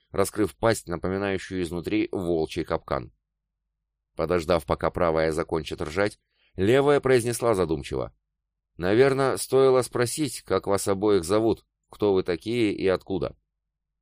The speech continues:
В голове у меня мгновенно нарисовалась история в духе моих романов.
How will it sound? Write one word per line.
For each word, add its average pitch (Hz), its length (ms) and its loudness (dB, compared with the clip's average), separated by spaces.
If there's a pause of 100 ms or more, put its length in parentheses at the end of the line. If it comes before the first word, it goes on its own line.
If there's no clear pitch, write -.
(200)
В 76 80 -4
голове 110 420 2
у 147 120 0
меня 135 280 -2
мгновенно 113 540 -2
нарисовалась 107 680 0
история 110 560 0
в 85 140 -12
духе 107 360 -4
моих 90 300 -4
романов. 73 420 -6